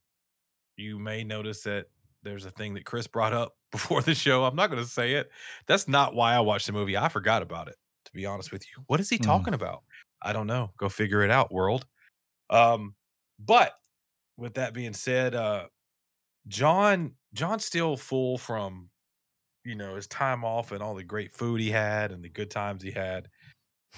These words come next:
Speaker 1: Um, his main thing, I think he's gonna update us on, you know, kinda what he's been up to when we get into the intro, or out of the intro, sorry, and into what we're playing. So,
Speaker 2: Hmm.
Speaker 1: boys, are we good? Are we in a good space?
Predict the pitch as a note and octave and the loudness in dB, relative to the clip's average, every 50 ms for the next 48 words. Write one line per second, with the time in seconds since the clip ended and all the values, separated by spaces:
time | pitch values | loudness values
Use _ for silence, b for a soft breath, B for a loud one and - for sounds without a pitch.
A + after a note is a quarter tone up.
0 | B B B B B B B B B _ _ _ _ - - G2+ G2 F#2+ F#2+ F#2 | B B B B B B B B B _ _ _ _ -6 -2 0 0 0 -2 -4
1 | F#2 A#2+ A#2+ A#2 B2 B2+ B2 A#2+ - - A#2+ A#2 G#2+ G2+ G2+ - - D#3+ C3 - | -6 -8 -8 -4 -4 -2 -2 -4 -2 -2 -2 0 0 -2 -2 0 -2 -2 -2 -2
2 | B2+ A2+ A#2+ A#2 A2 G2 A2 A2+ G#2+ F#2+ G#2+ G#2 G2+ G2 G2+ F#2+ - G2 G2+ G2 | -6 -4 -2 -2 -2 0 0 -2 -2 -2 -2 -4 -2 -2 -4 -6 -6 -8 -6 -4
3 | G2 G2 F#2+ F#2+ F#2+ F#2 F#2 F2+ F2+ F2+ _ _ _ _ _ _ _ _ _ _ | -4 -2 -2 -2 -4 -6 -8 -12 -16 -18 _ _ _ _ _ _ _ _ _ _
4 | _ _ _ - A2+ G#2+ G2 F#2 F2+ F2 F2 E2 - _ _ _ _ _ _ _ | _ _ _ -12 -12 -10 -8 -8 -8 -10 -10 -12 -16 _ _ _ _ _ _ _
5 | _ _ _ _ _ - - A#2 A2+ G#2 G2 G2+ G#2+ G#2 G2 F2+ E2 G2 F#2+ G#2+ | _ _ _ _ _ -10 -8 -6 -6 -6 -4 -4 -6 -6 -6 -8 -8 -8 -6 -6
6 | G2 - - - G#2+ F#2+ F#2 F2+ F2 F2+ _ _ _ - G2 F#2+ F2+ E2+ G2 F#2+ | -8 -8 -10 -10 -10 -8 -8 -10 -12 -14 _ _ _ -14 -12 -12 -12 -8 -8 -8
7 | F#2 E2+ - - D#2+ D#2+ F2 G2 G2 F#2 - G2 F#2+ F#2+ F#2+ F#2+ F#2 F2+ F2 _ | -8 -8 -12 -14 -12 -10 -10 -10 -10 -8 -8 -6 -6 -4 -6 -6 -8 -10 -14 _
8 | _ _ _ _ _ _ _ - G2+ G2+ - - A2+ B2+ C3+ B2+ G#2 G2+ G2+ G2 | _ _ _ _ _ _ _ -8 -8 -8 -4 0 2 2 2 2 0 -2 -6 -6
9 | - - F#2+ F2 - - G2 F#2 F2+ F2+ F2 F2 F#2 F#2 F2+ - G#2 F2+ F2+ F#2 | -6 -6 -8 -6 -4 -4 -2 -2 -2 -4 -8 -8 -8 -10 -10 -10 -10 -8 -8 -10
10 | - - F2+ _ - A2 G2+ G2 F#2 F2 E2+ E2+ - - E2+ E2+ E2+ F#2 - _ | -10 -12 -18 _ -8 -6 -6 -6 -6 -8 -10 -10 -8 -8 -8 -8 -8 -12 -14 _
11 | _ _ b b b - C#3+ F3 D3 - - A#2 A#2 B2 C3+ D3 E3 - C3+ A2 | _ _ b b b -8 -6 -6 -6 -6 -6 -4 -4 -2 -2 -2 -2 -4 -6 -6
12 | A2 C3 C#3+ C3 A#2 B2 B2+ C#3 D#3+ E3+ D#3 C#3 A#2+ B2+ B2+ A#2+ A2+ G#2 B2 C3 | -4 -4 -6 -4 -4 -2 0 0 0 -2 -2 -4 -4 -4 -4 -4 -4 -4 -4 -4
13 | C3 - - A2 G#2+ B2+ D#3 D3+ - - - | -4 -4 -6 -4 -4 -4 -4 -6 -8 -14 -18